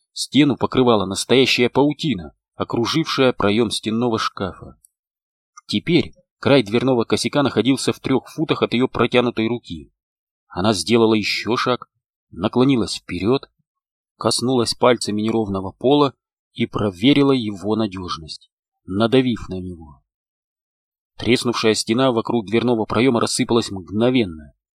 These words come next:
Несколько дюймов бетона отвалилось и рухнуло в пропасть. Пейдж вздрогнула, отшатнулась и, усевшись на пол, посмотрела на зияющую дыру,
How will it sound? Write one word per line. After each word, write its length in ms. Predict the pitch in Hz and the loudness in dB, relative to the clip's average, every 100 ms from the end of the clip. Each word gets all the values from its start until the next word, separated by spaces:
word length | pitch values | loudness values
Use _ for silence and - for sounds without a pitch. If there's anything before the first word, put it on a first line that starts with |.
| _ _ - | _ _ -4
Несколько 480 | 98 143 120 113 113 | 2 2 2 0 0
дюймов 400 | 127 123 104 - | 0 0 0 -4
бетона 380 | 113 151 120 | -2 0 2
отвалилось 600 | 104 - 120 170 143 - _ _ - | 0 0 2 4 2 0 _ _ -4
и 100 | 113 | -2
рухнуло 540 | 104 131 - 123 120 | 0 -2 -2 0 0
в 120 | - | -2
пропасть. 580 | - 123 104 - - - _ _ _ _ _ _ _ _ | -4 -4 -4 -10 -14 -18 _ _ _ _ _ _ _ _
Пейдж 300 | 120 123 95 | 0 0 -2
вздрогнула, 640 | - - 120 139 110 107 110 | -10 -2 0 2 0 0 0
отшатнулась 640 | - 117 117 151 135 110 - _ _ | 0 -2 0 2 2 0 -6 _ _
и, 100 | 110 | -2
усевшись 520 | 123 - 139 - - | 0 2 2 0 -4
на 160 | 110 147 | -2 0
пол, 160 | 131 | 0
посмотрела 560 | - - 113 - 135 123 | -2 -4 -4 0 2 2
на 120 | 120 | 0
зияющую 760 | 104 110 117 127 107 - 113 101 | -2 0 2 2 0 -6 -8 -4
дыру, 320 | 123 117 | -4 -6